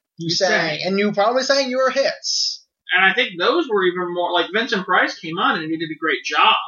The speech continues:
Speaker 1: Mm-hmm.
Speaker 2: but, like, he was just, like, like, the,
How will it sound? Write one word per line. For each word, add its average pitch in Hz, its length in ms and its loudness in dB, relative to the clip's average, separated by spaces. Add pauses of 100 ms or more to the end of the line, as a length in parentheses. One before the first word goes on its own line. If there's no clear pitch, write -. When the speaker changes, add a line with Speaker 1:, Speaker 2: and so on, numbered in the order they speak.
Speaker 1:
Mm-hmm. 170 100 2
Speaker 2:
but, 208 200 2 (640)
like, - 140 -4 (420)
he 156 160 -2
was 156 200 -2
just, 156 160 -8
like, 147 140 -4 (320)
like, 160 180 -2
the, 156 120 -6